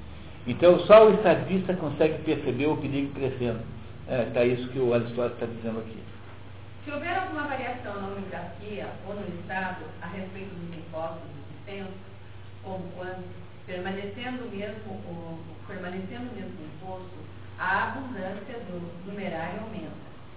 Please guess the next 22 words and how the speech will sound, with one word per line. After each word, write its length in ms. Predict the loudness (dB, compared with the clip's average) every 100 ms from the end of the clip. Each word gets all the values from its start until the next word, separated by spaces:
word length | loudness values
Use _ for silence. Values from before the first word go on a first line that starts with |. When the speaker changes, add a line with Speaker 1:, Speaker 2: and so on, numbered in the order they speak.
| -10
Speaker 2:
Cumpre 320 | -4 -4 -4 -6
aumentar 680 | -6 -8 -6 -2 -2 -4 -6
ou 60 | -6
diminuir 500 | -6 -8 -6 -6 -6
a 40 |
taxa 480 | -6 -4 -6 -6 -8
através 420 | -6 -8 -8 -8
de 80 | -8
uma 120 | -8
nova 340 | -6 -4 -4 -4
ordenação, 560 | -4 -6 -6 -10 -10 -10 -12 -14 -14 -10
proporcional 800 | -8 -6 -6 -6 -4 -2 -2 -2
ao 180 | -2 0 0
aumento 340 | -4 -4 -6 -6
ou 100 | -8
à 40 |
diminuição 640 | -6 -6 -6 -6 -8 -6 -6
do 160 | -8 -8
numerário. 320 | -8 -8 -8 2
Speaker 1:
Tá, 160 | 4
então 260 | 6 6
é 80 | 6